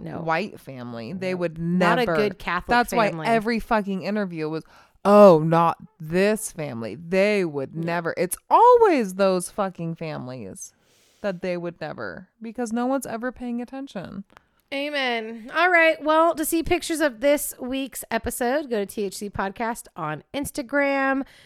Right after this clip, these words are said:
Speaker 1: Like I said, let us know who you think did it. There's so many suspects to choose from. I know there's tons of suspects I didn't
Speaker 2: There
Speaker 1: even
Speaker 2: was
Speaker 1: list.
Speaker 2: sixty-eight <laughs>
Speaker 1: Which
Speaker 2: at
Speaker 1: one's your
Speaker 2: one
Speaker 1: favorite?
Speaker 2: point. Yeah.
Speaker 1: Um, and we hope you guys had a great New Year. We hope you had a good holiday season.
Speaker 2: We hope you enjoyed that great music from the movie that I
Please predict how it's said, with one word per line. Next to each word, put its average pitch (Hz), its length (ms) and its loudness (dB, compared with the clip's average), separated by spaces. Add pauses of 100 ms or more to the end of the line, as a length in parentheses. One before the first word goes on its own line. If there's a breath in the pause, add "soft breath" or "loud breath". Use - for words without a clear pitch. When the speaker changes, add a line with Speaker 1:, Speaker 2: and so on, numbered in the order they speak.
(260 soft breath)
Speaker 1:
Like 359 100 2
I 381 80 6
said, 330 280 6
let 247 140 2
us 302 180 2
know 311 140 2
who 339 140 -2
you 339 200 4
think 196 320 -2
did 170 160 0
it. - 240 -8
There's 254 180 -6
so 302 140 0
many 311 160 -2
suspects 294 480 -2
to 277 100 -6
choose 294 240 -4
from. 170 300 -2
I 233 160 4
know 302 220 6
there's 262 180 4
tons 262 200 2
of 247 80 -6
suspects 233 340 -2
I 214 40 2
didn't 202 100 4
Speaker 2:
There 220 120 8
Speaker 1:
even 214 80 4
Speaker 2:
was 208 100 6
Speaker 1:
list. 185 140 0
Speaker 2:
sixty-eight 269 840 0
<laughs> - 600 -2
Speaker 1:
Which 240 260 0
Speaker 2:
at - 60 6
Speaker 1:
one's 285 220 8
your 233 120 8
Speaker 2:
one 240 80 0
Speaker 1:
favorite? 240 580 8
Speaker 2:
point. 220 100 -6
Yeah. 214 180 -8 (640 soft breath)
Speaker 1:
Um, 233 760 2 (200)
and 240 280 -2
we 247 120 -2
hope 226 220 0
you 226 100 -4
guys 202 220 0
had 190 240 2
a 170 60 -2
great 170 260 -8
New 285 140 -2
Year. 302 520 4
We 240 120 0
hope 196 160 0
you 208 60 -2
had 180 100 -2
a 175 40 -4
good 160 120 -6
holiday 277 540 0
season. - 160 -4
Speaker 2:
We 214 120 2
hope 262 300 4
you 220 140 2
enjoyed 190 360 -2
that 160 180 -4
great 160 220 -8
music 185 500 -6
from 196 180 -6
the 165 100 -4
movie 160 380 -6
that 262 180 0
I 480 40 -2